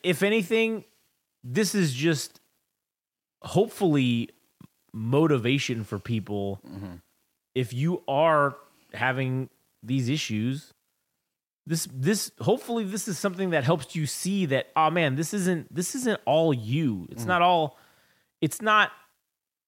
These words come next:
Speaker 1: that's not all that you are. You are not just anxiety about public speaking or
Speaker 2: Or
Speaker 1: whatever
Speaker 2: shit,
Speaker 1: it
Speaker 2: maybe
Speaker 1: is,
Speaker 2: you
Speaker 1: or
Speaker 2: got raped and, like,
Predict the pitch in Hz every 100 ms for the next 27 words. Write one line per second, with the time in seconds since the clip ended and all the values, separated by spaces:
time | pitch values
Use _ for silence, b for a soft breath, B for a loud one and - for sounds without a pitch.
0 | _ _ _ _ 160 165 220 - - 160
1 | 165 147 107 139 123 120 101 76 - -
2 | 113 131 170 151 160 151 135 123 143 -
3 | - _ _ _ _ _ _ _ _ _
4 | _ _ _ _ _ - 127 117 113 117
5 | 113 110 104 92 107 - 127 113 107 -
6 | - 113 107 107 95 90 139 110 165 127
7 | 139 147 147 143 139 120 - 107 131 131
8 | - 104 107 104 101